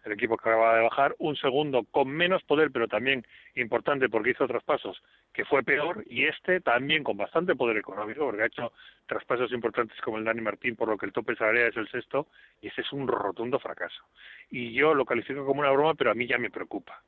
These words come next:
O sea, a mí ya no me hace gracia, porque es que yo ahora mismo empiezo a estar seriamente preocupado. Yo veo jugar al Sporting, sinceramente no veo nada mejor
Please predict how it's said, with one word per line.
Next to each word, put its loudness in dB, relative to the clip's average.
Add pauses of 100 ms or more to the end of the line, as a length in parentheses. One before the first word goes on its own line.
O -20
sea, -4
a -6
mí -2
ya 2
no 0
me 0
hace -2
gracia, 2 (720)
porque 2
es -6
que -4
yo 4
ahora 4
mismo -4
empiezo -4
a -2
estar -2
seriamente -4
preocupado. -6
Yo 2
veo 4
jugar 2
al -2
Sporting, -8 (600)
sinceramente -2
no 2
veo 4
nada 0
mejor 0